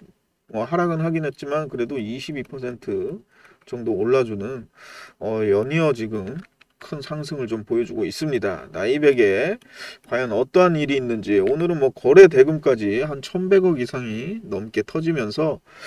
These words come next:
어, 무슨 일이 있는지 나이백에, 그리고 우리가 이 나이백을 또 어쨌든 수익을 내려면 어디에서 공략해서,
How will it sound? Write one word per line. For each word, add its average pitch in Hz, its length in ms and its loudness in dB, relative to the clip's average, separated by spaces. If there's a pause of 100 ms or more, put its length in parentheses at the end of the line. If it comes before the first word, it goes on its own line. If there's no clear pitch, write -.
(320)
어, 123 140 -4
무슨 131 340 0
일이 175 160 4
있는지 110 400 -4
나이백에, 98 880 -2
그리고 156 640 0
우리가 135 400 2
이 135 180 0
나이백을 170 580 6
또 160 100 4
어쨌든 131 560 0
수익을 185 420 2
내려면 113 460 0
어디에서 190 500 10
공략해서, 113 680 -6